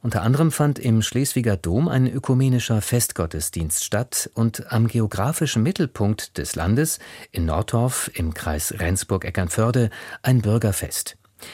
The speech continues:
Die Landesmuseen boten kostenlosen Eintritt. Für morgen ist der offizielle Festakt in der Gemeinde Molfsee geplant.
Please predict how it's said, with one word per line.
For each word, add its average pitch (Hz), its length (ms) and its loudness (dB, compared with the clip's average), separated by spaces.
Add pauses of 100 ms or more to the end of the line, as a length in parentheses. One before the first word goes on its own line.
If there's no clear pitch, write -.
(240)
Die 131 140 2
Landesmuseen 113 760 2
boten 107 380 0
kostenlosen 90 680 0
Eintritt. - 600 -4 (120)
Für - 200 0
morgen 127 400 2
ist - 220 -2
der 117 100 0
offizielle 127 420 0
Festakt - 600 -2
in 131 120 -2
der 131 80 2
Gemeinde 120 440 4
Molfsee 104 680 2
geplant. - 600 -6